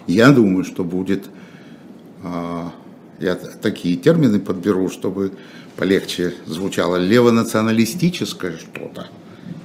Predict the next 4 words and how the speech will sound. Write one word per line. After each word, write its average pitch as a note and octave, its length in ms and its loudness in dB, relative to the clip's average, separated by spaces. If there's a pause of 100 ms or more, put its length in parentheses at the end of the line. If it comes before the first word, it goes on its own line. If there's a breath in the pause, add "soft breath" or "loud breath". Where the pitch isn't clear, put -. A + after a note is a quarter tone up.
(140)
очень F2 280 -4
серьезное. E2 880 -2 (220)
Потому F2+ 440 -2
что - 320 -6